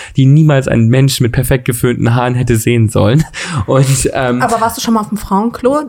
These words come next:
Speaker 2: Da sind Dinge, die willst du
Speaker 1: <laughs>
Speaker 2: wirklich nicht sehen, wo du dir denkst, so, really?
Speaker 1: Ja, ich kann's mir vorstellen. Ähm, Herrentoiletten sind auch nicht charmanter.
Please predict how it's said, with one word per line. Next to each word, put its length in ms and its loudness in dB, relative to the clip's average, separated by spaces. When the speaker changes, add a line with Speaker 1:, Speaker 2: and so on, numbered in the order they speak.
Speaker 2:
Da 220 -2
sind 240 -2
Dinge, 100 0
die 160 0
willst 160 2
du 180 -2
Speaker 1:
<laughs> 0 -
Speaker 2:
wirklich 380 0
nicht 220 0
sehen, 240 0
wo 100 0
du 120 0
dir 200 -2
denkst, 320 -2
so, 440 0
really? 520 2
Speaker 1:
Ja, 600 0
ich 80 -2
kann's 220 -2
mir 100 0
vorstellen. 720 0
Ähm, 420 -2
Herrentoiletten 840 0
sind 160 2
auch 180 0
nicht 140 2
charmanter. 600 0